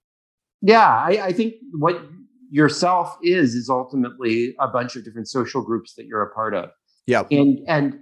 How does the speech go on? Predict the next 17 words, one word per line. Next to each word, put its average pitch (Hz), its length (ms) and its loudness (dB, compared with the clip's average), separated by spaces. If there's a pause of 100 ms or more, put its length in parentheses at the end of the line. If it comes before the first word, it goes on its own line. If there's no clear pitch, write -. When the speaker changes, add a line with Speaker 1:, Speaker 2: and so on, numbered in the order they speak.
(160)
Speaker 1:
liberating 165 680 4
yourself 117 480 -2
from 120 240 -2
them 185 360 -8 (300)
is 135 180 6
not 143 260 4
actually 131 440 0
a 123 80 0
way 113 580 -4
of, 113 340 0 (300)
um, 107 420 0
understanding 120 760 0
or 104 80 -4
improving 113 480 -4
on 98 180 -6
them. - 220 -20 (400)
It's 143 240 4